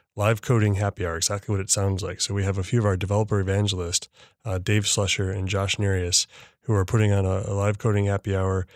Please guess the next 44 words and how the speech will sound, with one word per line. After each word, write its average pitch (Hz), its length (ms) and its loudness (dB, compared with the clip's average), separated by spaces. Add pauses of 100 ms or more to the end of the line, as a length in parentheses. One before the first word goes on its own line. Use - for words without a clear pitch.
(240)
every 120 240 2
Friday. 95 540 0 (100)
Uh, 107 220 -6
they 98 340 0 (140)
mention 110 360 2
what 98 120 0
they're, 95 260 -2 (120)
the 101 80 -6
brew 110 240 2
they're 104 120 2
trying 104 320 0
that 101 240 -2
day, 104 300 0 (320)
as 104 120 -2
well 120 160 2
as 110 60 2
taking 110 340 2
on 101 120 2
a 95 80 0
task 101 500 0
or 98 60 -2
a 92 60 -4
problem 98 480 -2
that 95 240 -6
a 120 180 -8
customer's 107 400 0
provided 98 340 -4
them, 98 300 0 (320)
or 120 140 2
just 117 140 4
an 101 60 -2
interesting, 113 580 0 (120)
uh, 117 60 -8
project, - 480 -4
maybe 107 240 0
an 107 80 -2
integration 101 460 0
with 92 100 0
ServiceNow 98 640 0
and, 92 120 -6
and 104 100 -6
some 107 180 0
other 95 180 0
application. 104 640 -6